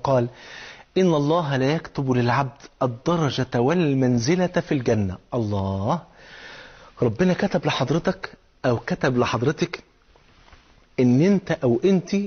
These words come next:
من أهل الفردوس الأعلى، أعمالنا مش موصلانا للدرجة ديت، فلا يزال الله يبتليه ويرزقه الصبر والرضا حتى يبلغه إياها. الله،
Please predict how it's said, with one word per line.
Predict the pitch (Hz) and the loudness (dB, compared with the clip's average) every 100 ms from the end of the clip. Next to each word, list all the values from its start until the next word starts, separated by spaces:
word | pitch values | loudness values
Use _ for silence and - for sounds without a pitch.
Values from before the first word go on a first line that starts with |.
| - | -2
من | 139 135 | -2 0
أهل | 180 151 | 0 0
الفردوس | 127 147 131 143 - | -2 -2 0 0 -2
الأعلى، | 127 101 90 92 _ _ - - - 156 | -2 -4 -4 -10 _ _ -20 -20 -8 -4
أعمالنا | 156 151 240 226 233 226 - - | -2 2 2 4 2 0 -10 -8
مش | 156 - | -6 0
موصلانا | 156 156 - 156 175 208 | 0 0 -2 -2 0 0
للدرجة | 151 120 127 120 110 | 0 2 2 2 2
ديت، | 110 101 - _ - - - | 0 -2 -4 _ -20 -20 -18
فلا | - 220 226 196 | -2 0 2 2
يزال | 180 160 143 190 170 | 2 2 0 0 2
الله | 156 147 175 147 143 | 0 0 0 2 0
يبتليه | 170 - - 151 180 151 98 - _ _ _ - - | 0 -2 -2 2 4 2 -2 -14 _ _ _ -20 -2
ويرزقه | 127 143 151 131 143 233 208 147 | 2 4 4 2 -2 -2 -2 -2
الصبر | 151 - 208 160 147 | -4 -2 -2 0 2
والرضا | 143 139 147 196 180 | 4 4 4 2 0
حتى | - - 226 - 196 180 | 0 -4 -6 -4 0 2
يبلغه | 170 156 160 147 143 220 196 185 202 | 4 4 4 2 2 2 2 2 2
إياها. | 190 175 190 165 131 143 | 4 4 4 2 0 0
الله، | 139 170 175 170 220 | 2 4 2 2 0